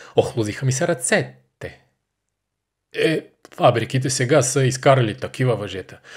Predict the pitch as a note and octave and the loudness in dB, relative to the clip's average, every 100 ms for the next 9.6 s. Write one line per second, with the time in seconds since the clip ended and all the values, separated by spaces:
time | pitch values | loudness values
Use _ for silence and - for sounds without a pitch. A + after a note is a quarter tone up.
0 | - B2 A2 D3 C3 C3 A2+ B2 B2+ G#2+ | -6 -4 0 2 4 4 4 2 0 -4
1 | G#2+ - - - A#2+ B2 A#2 G#2+ F#2+ F2+ | -4 -6 -8 -6 -2 -2 -2 -8 -10 -12
2 | F2+ - - - - G3+ G3 G3+ F3+ - | -14 -20 -20 -18 -2 0 0 0 -2 -2
3 | - - - - _ _ C3 B2 - D3+ | -8 -16 -16 -16 _ _ -8 -8 -4 -2
4 | F#3 - - - G#2+ A#2 G2+ - - - | -2 -4 -16 -12 -12 -10 -4 -4 -4 -12
5 | - - - - _ _ _ _ _ _ | -14 -16 -20 -20 _ _ _ _ _ _
6 | _ _ _ - C#3 A#2+ F#2 F2+ D2+ D#2 | _ _ _ -2 0 0 -2 -10 -12 -16
7 | E2+ E2+ - - - _ _ _ - - | -20 -20 -20 -20 -20 _ _ _ -12 -4
8 | C3 G#2 C3 A#2+ A2 B2 C3 C3+ C3+ C3 | -2 2 4 4 4 4 2 -2 -8 -4
9 | B2+ B2 C3 C3 - - | 2 2 2 0 -2 -8